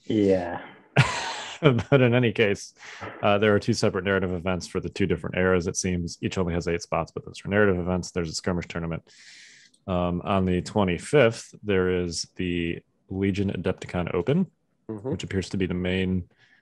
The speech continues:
Speaker 2: like, competitive tournament at Adepticon for Legion. That's got a hundred and twenty-eight spots.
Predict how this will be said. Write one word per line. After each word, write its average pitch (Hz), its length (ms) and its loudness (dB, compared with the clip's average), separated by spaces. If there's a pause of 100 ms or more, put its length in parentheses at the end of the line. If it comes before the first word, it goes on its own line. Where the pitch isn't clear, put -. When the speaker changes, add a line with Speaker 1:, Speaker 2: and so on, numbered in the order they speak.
(260)
Speaker 2:
like, 90 280 -2
competitive 90 480 -2
tournament 104 420 0 (100)
at 98 80 -2
Adepticon 113 540 0
for 101 140 -4
Legion. 120 440 2
That's 95 160 -4
got 95 140 2
a 87 60 -2
hundred 104 240 2
and 98 80 -6
twenty-eight 98 420 -2
spots. - 480 0